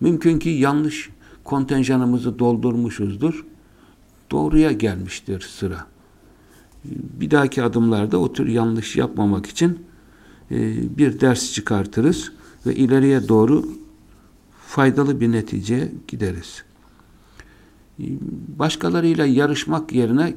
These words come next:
kendimizle yarışmalıyız. Herkesin, e, e, ilerleme kapasitesi,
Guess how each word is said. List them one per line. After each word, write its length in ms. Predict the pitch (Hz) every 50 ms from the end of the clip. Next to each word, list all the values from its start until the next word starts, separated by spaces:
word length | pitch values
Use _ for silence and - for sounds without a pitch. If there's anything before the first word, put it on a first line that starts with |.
| - -
kendimizle 580 | - 139 135 139 127 135 147 143 127 117 123
yarışmalıyız. 960 | 107 104 104 107 98 95 - - - 98 92 92 92 90 90 - - - - - _ _ - - - - - - _ - - - - - - - _ _ - - - - 151 135
Herkesin, 760 | 131 175 180 165 - 151 139 - - 156 151 - - - - - - - - -
e, 40 | - - - - - - - - - - - - - - - - - - - _ - - - -
e, 80 | - - - 127 127 - - - - - - - - - - -
ilerleme 600 | 135 131 139 139 139 135 143 139 143 147 135 117 110 - -
kapasitesi, 880 | - - 117 - 131 - - - - - 110 98 - - 104 113 -